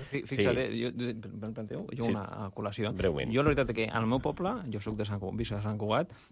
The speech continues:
Speaker 1: i sempre vaig caminant a tot arreu. Però la llibertat és agafar el cotxe i anar-hi on vulgui, no hi ha frontera.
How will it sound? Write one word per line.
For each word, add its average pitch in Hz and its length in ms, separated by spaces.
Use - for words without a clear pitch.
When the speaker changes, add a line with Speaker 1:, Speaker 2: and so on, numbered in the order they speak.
Speaker 1:
i - 80
sempre 131 320
vaig 107 100
caminant 110 380
a 131 100
tot 123 220
arreu. 92 240
Però 117 220
la 110 100
llibertat 107 360
és 117 80
agafar 117 180
el 113 80
cotxe 127 320
i 127 80
anar-hi 113 220
on 113 160
vulgui, 104 240
no 113 100
hi 120 60
ha 117 80
frontera. 107 380